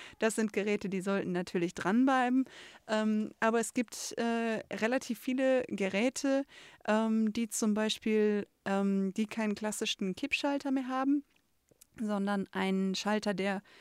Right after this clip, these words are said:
äh, elektrisch versorgt wird und meistens dann eben auch vor sich hin leuchtet. Ähm, und das sind dann eben Geräte, die einen kleinen Grundverbrauch haben. Nehmen wir mal eine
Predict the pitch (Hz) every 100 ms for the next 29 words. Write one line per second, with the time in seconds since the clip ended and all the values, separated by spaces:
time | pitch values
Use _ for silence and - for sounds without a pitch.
0 | - - - 202 190 180 - 185 196 -
1 | 190 - 185 165 - 180 196 196 185 -
2 | 185 190 - 190 185 - 185 185 - 254
3 | 262 247 254 - 262 - - - - -
4 | - 220 226 226 220 - 220 220 226 247
5 | 233 226 - 208 220 214 196 196 - 214
6 | 202 196 180 190 196 196 202 _ _ _
7 | _ - 190 208 214 202 196 _ _ _
8 | - - 208 254 294 285 220 254 311 269
9 | 247 247 247 233 226 226 226 226 - _
10 | 208 226 208 208 208 202 202 202 - 190
11 | 185 185 180 180